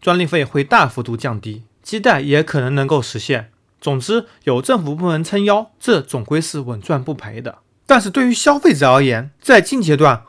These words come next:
我们还是不要去选购自主研发的C P U，不仅仅从性价比而言，更从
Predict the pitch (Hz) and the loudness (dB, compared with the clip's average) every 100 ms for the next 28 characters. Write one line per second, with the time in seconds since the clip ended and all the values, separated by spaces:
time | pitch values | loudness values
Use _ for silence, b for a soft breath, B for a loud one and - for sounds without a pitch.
0 | b - 156 147 165 165 180 - 127 277 | b 2 4 4 0 -2 -4 -4 0 2
1 | 233 - 135 143 117 135 120 - 180 127 | 2 -2 -6 -4 -4 -6 -6 -4 -4 -4
2 | 110 123 147 139 135 120 - 113 - _ | -6 -4 -2 -2 -2 -6 -8 -10 -12 _
3 | _ 285 247 254 247 147 127 165 294 269 | _ 0 2 0 0 -2 -4 -4 0 2
4 | 175 123 120 127 113 113 _ - 294 214 | 2 0 0 0 -2 -6 _ 0 0 2
5 | 147 | -2